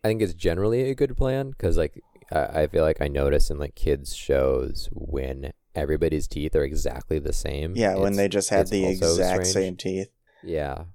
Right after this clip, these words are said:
Speaker 1: and, um, especially Nevercracker's got those brilliant old man teeth. I actually like his design a lot.
Speaker 2: Yeah.
Speaker 1: But, um, oh, and then the, the,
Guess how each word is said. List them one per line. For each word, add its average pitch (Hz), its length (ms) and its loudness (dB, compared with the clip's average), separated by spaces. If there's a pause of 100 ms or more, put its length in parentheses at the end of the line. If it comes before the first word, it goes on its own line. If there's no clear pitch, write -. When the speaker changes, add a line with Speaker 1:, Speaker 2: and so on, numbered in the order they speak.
(360)
Speaker 1:
and, 80 340 -4
um, 73 360 -10 (260)
especially 95 380 2
Nevercracker's 71 580 -2
got 67 240 -4
those 69 260 -4 (140)
brilliant 76 380 2
old 69 180 0
man 69 240 -6
teeth. - 360 -4
I 71 100 0
actually 73 220 2
like 73 200 -4
his - 180 -2
design - 320 -10
a - 80 -10
lot. - 300 -10 (360)
Speaker 2:
Yeah. - 240 2
Speaker 1:
But, 76 80 -6
um, 71 180 -10 (420)
oh, 95 80 2
and 98 100 2
then 95 120 2
the, 87 220 2
the, 87 140 0